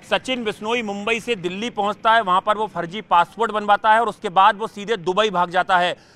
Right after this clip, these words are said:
जिसके बाद अभी सेंट्रल एजेंसियों ने उसकी लोकेशन अजरबैजान में, आ, लोकेट करी थी और उसके बाद उसे अजरबैजान में गिरफ्तार कर लिया गया है। लेकिन कपिल पंडित से होने वाली पूछताछ मुंबई पुलिस की काफ़ी महत्वपूर्ण होगी, क्योंकि कपिल पंडित ही वो शख्स था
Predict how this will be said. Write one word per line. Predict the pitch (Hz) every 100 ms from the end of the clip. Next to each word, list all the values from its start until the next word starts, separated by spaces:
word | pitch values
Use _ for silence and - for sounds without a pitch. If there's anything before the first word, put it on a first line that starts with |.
| _ -
जिसके | 220 -
बाद | 240 233 247
अभी | 165 190 254
सेंट्रल | 240 196 190 226
एजेंसियों | 208 202 - 226
ने | 233
उसकी | 220 - 214
लोकेशन | 180 180 202 - 233
अजरबैजान | 220 165 202 190 185 190 202
में, | 208 220 214 _ - -
आ, | 175 190
लोकेट | 180 - 214 208
करी | 214 214
थी | 233
और |
उसके | 220 - 208
बाद | 180 202 190
उसे | 180 208
अजरबैजान | 180 185 180 180 190
में | 202
गिरफ्तार | 170 170 180 170
कर | 170
लिया | 170 170
गया | 175
है। | 170 170 - _ - 165
लेकिन | 202 262 262
कपिल | 226 196 240 247
पंडित | 214 202 226
से | - 240
होने | 180 208
वाली | 208 220
पूछताछ | - 190 - 202 220 190
मुंबई | 185 185 214
पुलिस | 190 202 196
की | 226
काफ़ी | 196 180 220
महत्वपूर्ण | 196 170 170 214 208
होगी, | 185 226
क्योंकि | 214 196
कपिल | 202 202 214 233
पंडित | 196 196 208
ही | 226
वो | 214
शख्स | - 208 -
था | 214